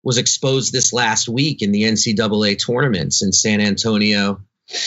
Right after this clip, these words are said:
and Indianapolis, where, you know, the picture was taken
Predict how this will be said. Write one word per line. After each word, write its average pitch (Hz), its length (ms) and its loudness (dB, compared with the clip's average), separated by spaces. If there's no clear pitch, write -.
and 107 260 2
Indianapolis, 110 1000 0
where, 104 240 0
you 113 100 0
know, 107 80 2
the 101 80 0
picture 127 400 -2
was 117 180 0
taken 110 680 0